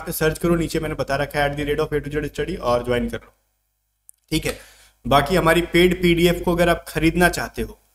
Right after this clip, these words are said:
तो आप ख़रीद के exam से पहले बहुत अच्छा से practice कर लो। और exam में hundred percent reasoning, hundred percent math same to same pattern पे आएंगे, जो concept use करके हमने पीडीएफ़ में दिया है, ठीक है। साथ में करंट अफेयर और जीके भी सिक्सटी टू सेवेंटी परसेंट आ जाती हैं,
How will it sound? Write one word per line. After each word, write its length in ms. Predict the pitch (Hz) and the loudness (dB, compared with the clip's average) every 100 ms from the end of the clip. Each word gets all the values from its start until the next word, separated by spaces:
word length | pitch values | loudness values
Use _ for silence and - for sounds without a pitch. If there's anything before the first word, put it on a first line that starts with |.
| _ _ | _ _
तो 60 | 156 | 0
आप 180 | 156 156 | 0 0
ख़रीद 340 | - 139 170 170 | -4 0 2 2
के 80 | 202 | 0
exam 420 | 214 139 135 143 | -2 0 2 2
से 80 | 147 | 0
पहले 240 | 151 139 156 | -2 0 0
बहुत 280 | 143 123 143 | -2 -2 -4
अच्छा 180 | 139 147 | -2 -2
से 80 | 151 | -2
practice 380 | - 139 156 - | -4 -4 -4 -4
कर 160 | 151 | -4
लो। 180 | 151 185 _ | -4 -8 _
और 240 | 110 120 127 | -4 -2 0
exam 320 | 131 143 143 | 2 2 2
में 100 | 170 151 - | -2 -4 -4
hundred 400 | 160 180 196 185 | -2 0 0 2
percent 400 | 175 165 180 165 | 0 2 -2 -2
reasoning, 480 | 131 139 139 170 185 - _ _ _ - | 0 0 2 0 -2 -8 _ _ _ -4
hundred 500 | 139 165 175 185 180 | 0 2 2 2 2
percent 440 | 165 151 160 - | 2 2 -2 -2
math 380 | 131 131 170 - - _ _ _ | 0 2 2 -2 -12 _ _ _
same 360 | - - 180 185 | -8 2 4 4
to 160 | 180 151 | 2 0
same 260 | - 175 185 | 2 2 4
pattern 420 | 180 165 175 175 170 | 2 4 4 2 2
पे 80 | 170 | 0
आएंगे, 260 | 165 175 | 0 0
जो 140 | 156 156 | 0 -2
concept 380 | 151 139 147 | 0 -2 -2
use 240 | 151 147 - | -2 -2 -2
करके 220 | 151 151 | -4 -2
हमने 160 | 147 160 | -4 -4
पीडीएफ़ 420 | 143 131 135 135 | -2 0 0 0
में 80 | 180 | -4
दिया 240 | 151 131 | 0 2
है, 200 | 131 - - _ _ - | 2 -2 -14 _ _ -10
ठीक 180 | - 190 | -4 -2
है। 160 | 214 208 - _ _ _ | -2 -6 -14 _ _ _
साथ 280 | - 151 156 | 2 4 4
में 120 | 175 | 2
करंट 320 | 180 165 165 180 | 2 2 4 2
अफेयर 220 | 180 185 | 4 6
और 140 | 180 | 6
जीके 240 | 180 156 170 | 4 0 2
भी 120 | 175 | 2
सिक्सटी 300 | 175 - 170 | 0 0 0
टू 120 | 160 | 0
सेवेंटी 320 | 156 151 151 160 | -2 -2 -2 -2
परसेंट 340 | 165 165 165 | 0 0 0
आ 80 | 156 | 2
जाती 340 | 156 160 165 | 2 0 -4
हैं, 140 | 175 | -4